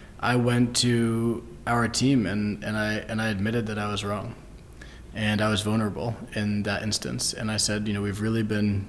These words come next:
driving this train pretty hard, but I'm, I'm wrong here, and I've been wrong here, and I need to listen to what you guys and girls think because we need to shift direction."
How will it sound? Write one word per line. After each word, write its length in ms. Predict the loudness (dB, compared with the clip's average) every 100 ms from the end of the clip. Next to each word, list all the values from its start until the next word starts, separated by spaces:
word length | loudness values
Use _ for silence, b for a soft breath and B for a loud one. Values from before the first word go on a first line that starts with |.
| -2
driving 380 | 2 2 2
this 220 | 0 0 0
train 260 | 0 0
pretty 260 | 0 0 0
hard, 380 | 0 0 -2 -4 B B B -4
but 340 | 0 2 0 -8 -12 -12 -8 -4
I'm, 180 | -2 0
I'm 180 | 0 2
wrong 200 | 2 0
here, 280 | -2 -4 -6 -6
and 120 | -2
I've 100 | -2
been 180 | 2 0
wrong 200 | 0 -2
here, 320 | -2 -2 -4 -4
and 420 | -4 0 2 0 -2 B B B B
I 180 | -2 2
need 160 | 2 0
to 80 | 0
listen 340 | 2 2 0
to 140 | 0 0
what 320 | 2 0 -2 -10 -10 -2
you 160 | 0
guys 300 | 2 2 2
and 140 | 0 0
girls 260 | 0 -2
think 340 | 0 0 0 -2
because 520 | -4 -2 -2 -2 0
we 100 | 2
need 200 | 2 -2
to 60 |
shift 300 | -4 -4 -4
direction." 560 | -4 -4 -4 -4 -4 -4